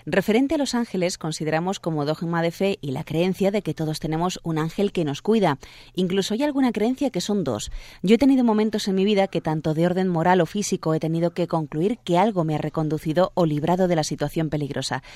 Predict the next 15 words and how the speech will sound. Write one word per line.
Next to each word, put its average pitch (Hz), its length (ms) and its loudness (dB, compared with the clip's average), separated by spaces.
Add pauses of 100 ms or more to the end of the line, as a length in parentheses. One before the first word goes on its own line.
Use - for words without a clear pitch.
(180)
Ahora 240 240 6
bien, 170 280 0 (280)
¿qué 247 100 2
dice 311 220 -2
la 269 80 0
Iglesia 254 400 -2
respecto 185 500 -2
de 175 60 0
los 165 180 0
ángeles 180 380 -4
caídos? 135 460 -4 (260)
¿Tendríamos 208 680 2
el 175 140 -2
mismo 180 240 -2
acompañamiento?" 156 920 0